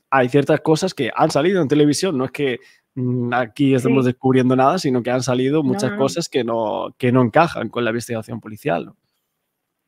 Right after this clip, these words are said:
Speaker 2: Es como la reconstrucción que se ha hecho. Y mira que no la he visto entera, <laughs> pero he visto trozos y he dicho, "Bueno, perdonadme, pero, jolín, ya esto es tener demasiado". Entonces,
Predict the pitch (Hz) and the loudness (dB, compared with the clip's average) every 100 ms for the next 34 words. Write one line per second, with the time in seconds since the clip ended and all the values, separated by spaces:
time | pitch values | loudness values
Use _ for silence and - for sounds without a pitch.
0 | _ _ 202 220 202 185 170 165 - 151 | _ _ -8 -2 2 2 0 -6 -10 -8
1 | - 165 156 151 151 156 180 - _ _ | -6 -6 -8 -8 -2 -2 -2 -10 _ _
2 | _ _ _ - - 196 190 208 214 190 | _ _ _ -12 -4 -2 2 2 2 4
3 | 175 170 - 175 170 170 160 190 - _ | 4 2 -6 -12 -10 -12 -8 -8 -10 _
4 | - - - 185 196 196 190 185 190 202 | -20 -12 -4 -2 -2 -2 -2 2 2 2
5 | 196 247 - _ _ _ _ 202 180 175 | 0 -2 -8 _ _ _ _ -2 0 0
6 | 165 170 175 156 _ _ _ - - 156 | -2 -2 -2 -6 _ _ _ -6 -4 -4
7 | 151 180 180 - _ - 156 151 143 - | -2 -2 -2 -8 _ -4 -4 -4 -8 -12
8 | - 185 160 190 160 147 147 170 175 175 | -2 0 2 -2 -4 -8 0 2 2 0
9 | 185 175 180 170 185 190 147 _ 151 147 | -6 -4 -2 -2 -2 -6 -8 _ -4 -4
10 | - - _ 202 208 190 180 151 | -10 -20 _ 0 2 2 -2 -4